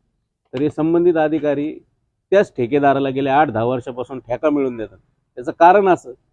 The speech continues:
की हे देखील त्याच्यामध्ये पार्टनर आहेत आणि जे काही त्याच्यामध्ये त्यांना जे काही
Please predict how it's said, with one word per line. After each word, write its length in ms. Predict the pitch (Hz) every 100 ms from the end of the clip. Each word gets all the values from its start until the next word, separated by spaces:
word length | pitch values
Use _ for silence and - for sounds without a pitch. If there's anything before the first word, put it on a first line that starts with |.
| _ _ _
की 140 | 139
हे 100 | 180
देखील 340 | 180 185 190 170
त्याच्यामध्ये 380 | 165 165 165
पार्टनर 440 | 165 156 156 175 160
आहेत 100 | 107 - _ _ _ _ _ -
आणि 160 | 123
जे 180 | 120 170
काही 300 | 190 202 202
त्याच्यामध्ये 460 | 185 185 185 180 180
त्यांना 320 | 175 180 180
जे 160 | 165
काही 240 | 170 185